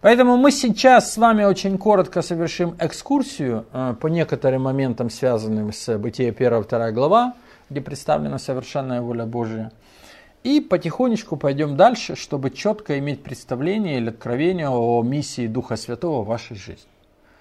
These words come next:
Я верю, что Дух Святой, м, будет представлен вам самим собой, чтобы у вас было чёткое п-, понимание, чем Он занимается. Чем Он занимается.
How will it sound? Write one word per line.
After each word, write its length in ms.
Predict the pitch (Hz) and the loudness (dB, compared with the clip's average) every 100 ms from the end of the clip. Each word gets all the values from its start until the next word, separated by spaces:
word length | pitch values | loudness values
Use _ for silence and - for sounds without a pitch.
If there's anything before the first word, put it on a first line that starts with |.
| _ - | _ -4
Я 100 | 180 | 2
верю, 160 | 190 165 | 4 4
что 180 | - 147 | 0 -2
Дух 200 | 147 - | -2 -2
Святой, 460 | 143 139 214 254 - _ - | -4 0 2 0 -6 _ -14
м, 320 | 135 123 123 | -8 -4 -4
будет 340 | 120 143 135 - | -4 -4 -4 -4
представлен 800 | 139 139 - 165 139 107 98 98 | -6 -6 4 6 6 4 0 2
вам 360 | 135 180 190 _ _ _ | 4 4 0 _ _ _
самим 440 | - 135 131 131 - | -8 -4 -2 -2 -2
собой, 480 | 131 104 165 226 - _ _ _ _ _ _ _ _ | -4 0 0 0 -6 _ _ _ _ _ _ _ _
чтобы 260 | - 143 143 | -8 0 6
у 20 | |
вас 140 | 165 | 6
было 220 | 156 143 131 | 6 4 2
чёткое 460 | - 165 - 113 | 2 0 2 -4
п-, 200 | 104 110 | -2 -6
понимание, 480 | 104 131 156 208 160 | -2 -4 -2 -4 -4
чем 220 | - 202 | -2 -2
Он 80 | 175 | -2
занимается. 580 | 127 120 92 85 - - - - _ _ _ | -2 -2 -4 -10 -20 -20 -20 -20 _ _ _
Чем 460 | - - 214 254 269 - - | -10 0 2 2 0 -10 -4
Он 340 | 143 160 165 - | 0 0 -2 -8
занимается. 760 | 117 120 107 82 - - - | -8 -8 -8 -10 -16 -20 -20